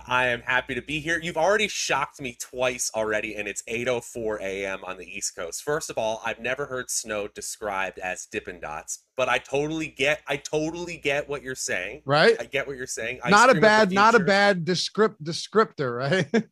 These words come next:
Speaker 2: <laughs>
Speaker 1: Right, right. Ice cream of the future. Don't know when that future is necessarily for Dippin' Dots, but I, I get what you mean with snow. And, uh, yeah, the eve of Christmas Day is the, that's the first time I've ever heard Christmas Eve described that way, but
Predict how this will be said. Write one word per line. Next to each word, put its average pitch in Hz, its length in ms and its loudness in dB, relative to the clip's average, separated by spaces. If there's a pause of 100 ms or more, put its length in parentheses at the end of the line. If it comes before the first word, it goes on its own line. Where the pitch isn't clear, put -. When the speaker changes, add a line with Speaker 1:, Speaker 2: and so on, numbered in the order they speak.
(140)
Speaker 2:
<laughs> - 60 -20 (600)
Speaker 1:
Right, 170 480 -6
right. 156 300 0
Ice 151 240 -2
cream 185 160 -4
of 170 80 -4
the 165 80 -4
future. 175 420 -8
Don't 151 260 -2
know 147 140 0
when 147 280 -2
that 135 240 -2
future 143 420 -8
is 135 380 -6
necessarily 98 760 -6
for 101 180 -12
Dippin' 92 360 -12
Dots, 82 360 -8
but 92 140 -8
I, 90 80 -8 (100)
I 107 100 -4
get 110 180 -10
what 120 80 -16
you 110 80 -16
mean 107 160 -10
with 98 120 -12
snow. 92 340 -6 (500)
And, 143 340 -2
uh, 147 320 0
yeah, 190 140 0
the - 240 -4
eve 190 260 -4
of 190 220 0
Christmas - 480 -4
Day 135 440 -2
is 127 360 -4
the, 135 340 -10
that's 120 240 -6
the 151 80 -4
first 156 300 -6
time 156 120 -4
I've 160 140 -4
ever 165 220 0
heard 180 240 -4 (340)
Christmas 180 400 -4
Eve 190 160 -4
described 208 480 0
that 104 220 -4
way, 98 200 -4
but 104 180 -6